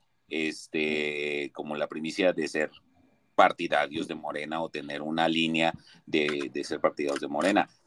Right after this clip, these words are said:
Ya lo habían metido, o sea, ya tenían el, el tema para meter, meterlo a la Suprema Corte, pero pues como ahorita está la negociación <coughs> del, del, de la insaculación, pues, este, pues no sabemos qué vaya a pasar, la verdad.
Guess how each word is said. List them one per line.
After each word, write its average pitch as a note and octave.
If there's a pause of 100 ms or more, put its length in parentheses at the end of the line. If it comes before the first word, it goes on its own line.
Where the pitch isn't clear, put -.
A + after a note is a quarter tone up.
(200)
Ya A2
lo C#3+
habían D#3
metido, D3
o G#2+
sea, G2
ya G#2
tenían C3+
el, A#2+
el F2+
tema G#2+
para F#2+
meter, F2 (180)
meterlo F#2+
a -
la G2+
Suprema F2+
Corte, G#2+ (340)
pero A2+
pues B2+
como G#2
ahorita G2+
está A#2
la A#2
negociación A2 (600)
<coughs> -
del, E2
del, C#2+ (480)
de D2
la C2+
insaculación, F2 (260)
pues, F2+
este, D2+ (120)
pues -
no D2+
sabemos - (120)
qué -
vaya C2+
a -
pasar, - (100)
la A#1+
verdad. -